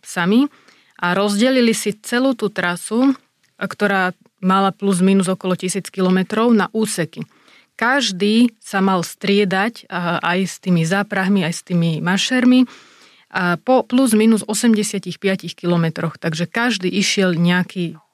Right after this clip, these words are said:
nejakú časť tej trasy. A prvý mašer bol divoký Bill, volal sa takto, on si sám tak hovoril, ktorý, <laughs> teda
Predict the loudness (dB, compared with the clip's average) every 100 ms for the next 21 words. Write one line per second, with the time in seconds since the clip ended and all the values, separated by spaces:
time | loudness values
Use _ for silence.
0 | _ -10 -8 -8 -6 -6 -6 -8 -10 -8
1 | -4 -4 -6 -16 _ _ _ _ _ _
2 | -6 -6 -4 -2 0 0 -2 -2 _ _
3 | _ _ _ -4 -2 -2 -2 0 0 -2
4 | -2 -2 -4 -2 0 0 -2 -8 -4 0
5 | 2 2 -2 -8 -2 0 0 -4 -8 -6
6 | -6 -2 0 2 0 -2 -6 -8 -8 -6
7 | -2 0 2 2 2 -2 -10 _ _ _
8 | _ -8 0 2 4 4 2 0 0 0
9 | 0 0 2 2 -2 -8 -20 -20 _ -2
10 | -2